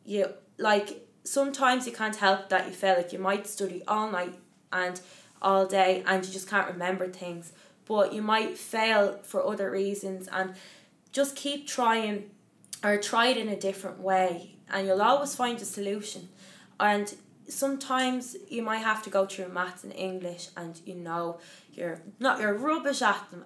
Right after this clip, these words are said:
absolutely rubbish. Like, I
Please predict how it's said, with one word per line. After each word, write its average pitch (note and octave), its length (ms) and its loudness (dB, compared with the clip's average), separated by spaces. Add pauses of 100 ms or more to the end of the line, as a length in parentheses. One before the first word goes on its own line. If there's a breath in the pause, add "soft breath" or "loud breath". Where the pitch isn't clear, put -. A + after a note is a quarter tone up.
absolutely C#4 540 -2
rubbish. A#3 460 -4 (400 loud breath)
Like, A3 220 -2 (120)
I A#3 500 0